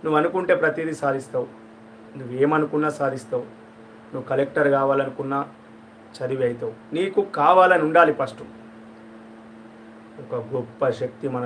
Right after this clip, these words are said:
లోపల భగవంతుడు ఇచ్చిండు. So, అనుకుంటే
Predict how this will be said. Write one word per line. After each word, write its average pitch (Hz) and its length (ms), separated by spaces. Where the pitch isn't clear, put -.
లోపల 120 240
భగవంతుడు 113 500
ఇచ్చిండు. 110 320
So, 135 120
అనుకుంటే 151 520